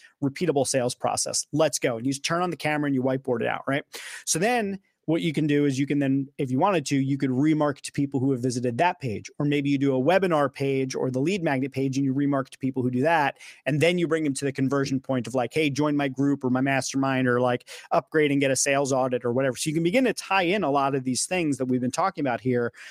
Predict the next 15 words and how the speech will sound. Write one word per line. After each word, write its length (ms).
with 400
a 60
full 260
funnel 280
kind 220
of 60
remarketing 720
campaign. 580
So 140
you've 60
got 140
your 100
content 500
that 120
says, 380